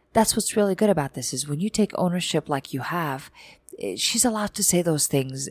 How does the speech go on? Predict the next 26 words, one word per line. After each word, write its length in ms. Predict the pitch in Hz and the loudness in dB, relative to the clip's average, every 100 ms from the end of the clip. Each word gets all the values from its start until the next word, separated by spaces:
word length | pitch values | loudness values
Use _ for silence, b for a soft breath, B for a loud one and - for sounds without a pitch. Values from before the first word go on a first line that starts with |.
| - | -8
and 120 | 147 | -6
you 120 | 147 | -4
accept 400 | 143 - 123 - | 0 2 2 0
them. 240 | 82 85 - - | -8 -8 -14 -2
We 120 | 180 | 2
accept 440 | 175 - - 147 - | 2 0 -2 -2 -4
them. 220 | 95 - _ _ _ - | -8 -10 _ _ _ -4
We 80 | |
accept 340 | 151 - 143 - | -2 -2 -2 -4
ourselves 480 | 127 - 139 135 - | -2 2 2 0 0
in 200 | 180 151 | 0 0
them. 260 | 127 123 139 | -2 -8 -8
We 120 | 139 | -8
accept 380 | 139 - 139 - | -4 -6 -6 -6
our 120 | 135 | -4
role 340 | 135 208 214 147 | 4 6 8 4
in 200 | 120 123 | 0 -4
them. 220 | 143 185 B B B B B B - | -4 -4 B B B B B B -8
Um, 340 | 139 120 123 - | -6 -6 -4 -2
and 120 | 196 | 0
whatever 280 | 262 247 220 | 2 4 4
that's 240 | 202 - | 4 2
not 260 | 175 - - | 0 -2 -4
yours 320 | 139 131 - | -2 -2 -4
to 100 | 135 | -4
accept, 360 | - - - | -4 -2 -4